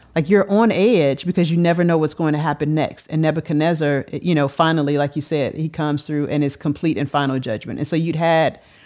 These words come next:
remnants before where it would be, you know, we would,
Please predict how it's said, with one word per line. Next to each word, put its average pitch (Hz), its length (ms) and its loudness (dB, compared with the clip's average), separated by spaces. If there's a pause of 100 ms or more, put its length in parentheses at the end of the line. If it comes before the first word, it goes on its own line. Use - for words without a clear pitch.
(280)
remnants 196 520 2
before 143 600 -2
where 160 200 2
it 156 180 0
would 147 140 -2
be, 147 340 2
you 170 200 0
know, 139 140 0
we 156 180 4
would, 151 240 2